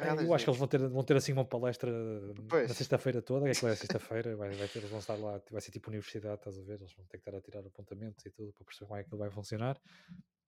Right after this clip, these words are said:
Speaker 1: Portanto, basicamente, eh, resumindo, são cinco lançamentos que eles têm que repetir, lançamentos icónicos.
Speaker 2: Pá.
Speaker 1: Tem duas equi-, tem duas equipas, não, não, acho que eram quatro equipas. São quatro equipas, exato.
Speaker 2: Sim, sim.
Speaker 1: Ahm,
Speaker 2: Quatro equipas
Speaker 1: acho
Speaker 2: de
Speaker 1: que
Speaker 2: dois
Speaker 1: é,
Speaker 2: jogadores.
Speaker 1: tipo, é,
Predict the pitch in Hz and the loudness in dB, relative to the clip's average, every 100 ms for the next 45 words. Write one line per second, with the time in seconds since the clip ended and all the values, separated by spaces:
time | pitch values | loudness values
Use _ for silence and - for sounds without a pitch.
0 | _ - 147 139 143 - 147 147 - 123 | _ 4 4 4 0 0 -2 -4 -2 -2
1 | 117 107 107 107 110 117 117 120 123 135 | 0 -2 -2 -4 -2 -2 -2 -2 -2 -2
2 | 131 131 135 _ _ - 120 104 95 95 | -4 -6 -10 _ _ -8 -6 -4 -8 -12
3 | - 143 127 127 139 127 117 120 127 117 | -8 -6 -2 -2 0 -4 -4 -6 -6 -6
4 | - - - 151 143 120 110 110 113 110 | -6 -8 -2 -2 0 -4 -6 -8 -8 -10
5 | - - 123 123 131 - - _ - - | -12 -2 0 0 -6 -12 -18 _ -18 -16
6 | - - 160 160 151 147 - 135 - 135 | -6 -2 2 2 2 -2 -4 -4 0 2
7 | 131 123 139 139 127 120 117 113 117 117 | 2 0 -6 -6 -6 -6 -6 -6 -6 -6
8 | 127 117 117 117 107 - _ 117 135 131 | -6 -4 -4 -6 -10 -12 _ -4 -2 -2
9 | - 120 110 104 110 _ - - - 156 | -6 -8 -8 -8 -10 _ -18 -14 -4 -2
10 | 135 110 110 104 101 98 101 95 - _ | 0 0 0 0 -4 -8 -12 -16 -20 _
11 | _ - - 110 139 147 139 123 120 113 | _ -4 -2 -2 -4 -2 -2 2 2 2
12 | 110 107 - - - 135 | 0 -4 -4 -4 4 4